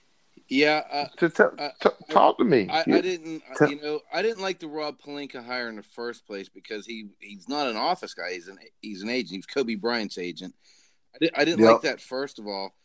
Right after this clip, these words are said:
Speaker 1: But honestly, as much as I love Magic Johnson, I didn't like him t-, uh, going out and, and,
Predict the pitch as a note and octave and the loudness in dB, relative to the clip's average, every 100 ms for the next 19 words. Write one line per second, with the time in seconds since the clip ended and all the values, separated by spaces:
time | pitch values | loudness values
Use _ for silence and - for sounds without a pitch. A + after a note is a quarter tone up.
0 | _ _ _ - C3 E3+ A#3+ - G3+ D3 | _ _ _ -10 -6 -4 -6 -4 -4 -4
1 | D3+ C3+ F#3+ - D3 C#3 D3 B2 C#3 C3 | -6 -6 -8 -6 -6 -4 -6 -4 -6 -6
2 | A2+ B2+ C3+ A#2+ A#2 D#3+ D#3+ C#3+ C#3+ C#3 | -8 -6 -6 -6 -6 -4 -4 -6 -6 -6
3 | - C#3 B2+ B2 - _ _ _ _ _ | -6 -6 -6 -8 -12 _ _ _ _ _
4 | _ _ _ _ - D#3+ C3 B2 F#2+ A#2+ | _ _ _ _ -16 -4 -2 -2 -4 -8
5 | A#2+ D3+ C#3+ C#3+ C3+ B2 A#2 A2+ - A#2 | -6 -2 0 -2 -4 -6 -6 -8 -10 -12
6 | A2 | -12